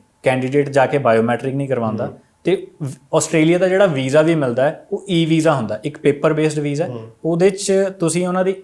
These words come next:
Speaker 1: ਜਿਹੜੀ ਅਫੀਸ਼ੀਅਲ ਵੈੱਬਸਾਈਟ ਹੈ, ਉਹਦੇ 'ਤੇ ਆਨਲਾਈਨ ਆਪਣੀ ਐਪਲੀਕੇਸ਼ਨ ਅਪਲੋਡ ਕਰ ਦੇਣੀ ਹੈ।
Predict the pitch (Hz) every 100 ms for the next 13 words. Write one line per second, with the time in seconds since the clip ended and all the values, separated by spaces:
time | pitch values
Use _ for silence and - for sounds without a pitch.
0 | - _ 143 143 165 170 - 147 143 170
1 | 143 123 - 139 120 143 151 170 175 147
2 | 131 135 151 151 151 147 143 143 135 156
3 | 143 143 156 151 123 127 143